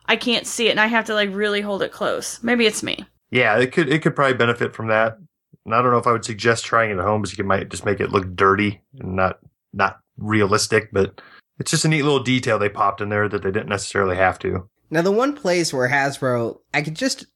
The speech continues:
Speaker 3: envision their entire design department sitting around like, "Ah, crap, how do you want to do that?" Her white bladed lightsabers. They're like, "Eh, let's just go with milky clear. That's good enough." <laughs>
Speaker 1: Yeah, 'cause if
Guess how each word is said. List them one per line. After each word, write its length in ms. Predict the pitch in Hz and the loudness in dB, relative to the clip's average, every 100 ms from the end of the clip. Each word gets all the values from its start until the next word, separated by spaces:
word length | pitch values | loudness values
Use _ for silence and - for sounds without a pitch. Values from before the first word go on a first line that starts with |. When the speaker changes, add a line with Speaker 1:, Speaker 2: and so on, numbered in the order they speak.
| _ - | _ 0
Speaker 3:
envision 720 | 160 123 127 143 131 151 143 | 2 2 2 2 4 2 2
their 140 | 127 | 2
entire 360 | 117 107 135 139 | 0 2 2 4
design 320 | 120 113 123 | 2 0 0
department 460 | 120 139 131 131 101 | 2 2 2 0 0
sitting 140 | 127 123 | -2 2
around 240 | 127 127 | 2 2
like, 320 | 113 107 101 - _ - | 2 0 -4 -12 _ -8
"Ah, 160 | 107 - | -8 -8
crap, 500 | - 127 98 - - | -4 2 2 0 -6
how 280 | - - 156 | -8 0 2
do 100 | 160 | 4
you 80 | |
want 140 | 160 151 | 4 4
to 60 | |
do 220 | 139 139 127 | 2 2 4
that?" 360 | 131 123 90 - _ | 4 2 -4 -12 _
Her 220 | - 185 139 | -2 0 2
white 640 | 123 139 127 180 220 202 _ | 0 -2 2 2 2 -4 _
bladed 540 | - 151 160 170 165 151 | -4 2 2 4 2 2
lightsabers. 1200 | 131 156 160 - 156 147 120 120 90 - - - - - - | 2 2 2 0 2 2 2 -4 -6 -4 -4 -6 -20 -12 -2
They're 100 | 160 | 2
like, 280 | 160 156 - - 147 | 2 0 -10 -16 -4
"Eh, 260 | 214 226 220 | 2 4 4
let's 200 | 220 220 | 4 2
just 120 | 196 | 0
go 100 | 208 | 2
with 80 | 175 | 4
milky 360 | 160 165 165 151 | 4 2 0 -4
clear. 420 | - 156 139 127 | 0 2 2 0
That's 180 | 131 - | -4 -2
good 140 | 139 | -2
enough." 420 | 120 95 80 - - _ _ | -2 -4 -8 -14 -20 _ _
<laughs> 60 | 147 - - - - - - _ - _ _ _ _ _ - - | -2 -2 -8 -14 -14 -16 -20 _ -20 _ _ _ _ _ -6 2
Speaker 1:
Yeah, 340 | 320 349 359 | 4 4 4
'cause 120 | |
if 40 | 349 | 0